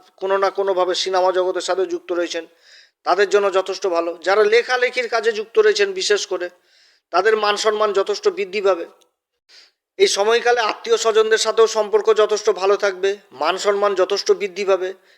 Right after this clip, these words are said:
এবং শ্বশুরবাড়ির সাথেও এই সময় যথেষ্ট সম্পর্ক ভালো থাকবে। এরপরে বাইশ তারিখ থেকে বুধ অবস্থান করবে উত্তরাষাঢ়া নক্ষত্রে, যার অধিপতি হচ্ছে সূর্য। এবার সূর্য এই সময়কালে আবার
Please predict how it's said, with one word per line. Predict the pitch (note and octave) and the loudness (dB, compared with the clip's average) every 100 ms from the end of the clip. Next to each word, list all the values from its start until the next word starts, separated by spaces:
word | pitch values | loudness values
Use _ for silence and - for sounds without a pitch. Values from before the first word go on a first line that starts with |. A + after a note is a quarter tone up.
| _ | _
এবং | C#3+ G#3 C4 C4+ | -2 2 0 -2
শ্বশুরবাড়ির | - F#3+ F#3+ A#3 A#3 A#3 | -4 -2 -2 0 0 0
সাথেও | A3+ A3+ B3+ B3 | -2 -2 4 6
এই | A#3 A3 | 6 4
সময় | A3 G#3 G3 | 2 0 0
যথেষ্ট | E3+ F3 G3+ - | 0 -2 -2 -2
সম্পর্ক | F#3+ - F3 E3+ F3+ F3+ | -4 -2 -6 -4 -4 -4
ভালো | D3+ F#3 G#3 | -2 2 2
থাকবে। | G3+ C#3 G#2+ - _ _ _ _ _ _ _ | 0 -4 -14 -16 _ _ _ _ _ _ _
এরপরে | F3+ B3 B3 C4 C4 | -2 0 0 2 2
বাইশ | G3+ G3+ B3 - | 2 0 -2 -4
তারিখ | C4 C4 B3+ - | -2 -2 -2 -2
থেকে | G#3 E3+ E3+ A3+ B3+ | -2 0 2 4 4
বুধ | E3+ G#3+ G3+ | 2 0 2
অবস্থান | F#3+ F3+ - F3+ | 2 0 0 -2
করবে | F3 F3+ F3 C4 D#4 - - _ _ _ _ _ _ _ _ _ _ _ _ _ | 0 -4 2 0 0 -6 -20 _ _ _ _ _ _ _ _ _ _ _ _ _
উত্তরাষাঢ়া | G#3+ - G#3+ G3 F3+ G#3+ B3+ | -14 -2 0 2 0 0 2
নক্ষত্রে, | A3+ - F#3 - D3+ | 0 -2 -4 0 0
যার | D#3+ E3 | 2 2
অধিপতি | F#3 G3+ G3 G3 G3+ | 0 0 0 2 2
হচ্ছে | G3 B3 B3+ | 2 2 0
সূর্য। | - B3+ F#3 C3+ - _ _ _ | 0 -8 -6 -6 -8 _ _ _
এবার | - B2+ | -10 -8
সূর্য | - - G3+ G3 C4 A3 B3 - | -8 -6 -6 -2 2 4 2 -2
এই | F#3 A3+ | 0 0
সময়কালে | A3+ A3+ A#3 A3+ A3+ | 0 2 2 2 0
আবার | A3 G#3+ | 2 0